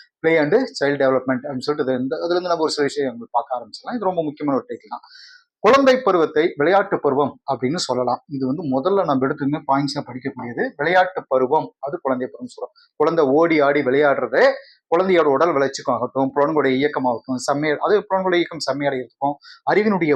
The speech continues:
மலர்ச்சிக்கும் தொடக்கமா அமைகிறது இந்த விளையாட்டு தான். So, அந்த விளையாட்டு அப்படிங்கிறதோட பொருள், அதோட இயல்புகள், விளையாட்டு வகைகளும், குழந்தை வளர்ச்சியில் அதோட பங்கும், குழந்தை பருவத்துல விளையாட்டுகள் அப்படின்னு சொல்லிட்டு, அந்த குழந்தை பருவத்து, குழந்தை பருவத்து வர விளையாட்டுகள்,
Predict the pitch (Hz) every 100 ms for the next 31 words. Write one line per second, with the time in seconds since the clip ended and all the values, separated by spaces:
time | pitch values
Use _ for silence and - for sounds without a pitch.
0 | 120 147 226 226 - - 208 147 151 165
1 | 156 127 127 175 135 117 127 120 131 -
2 | - - - - 240 165 170 247 247 247
3 | 233 175 170 170 151 143 127 - 202 233
4 | 240 156 147 139 135 202 226 196 202 214
5 | 143 143 180 180 160 127 170 208 208 220
6 | 233 _ - 196 214 208 170 156 - 220
7 | 180 156 135 - 143 151 151 - _ _
8 | - 190 208 190 147 143 180 208 147 160
9 | 151 139 156 123 - 131 - 135 247 175
10 | 151 131 - 202 196 185 175 160 165 156
11 | 156 - 196 185 165 160 156 143 143 156
12 | 160 156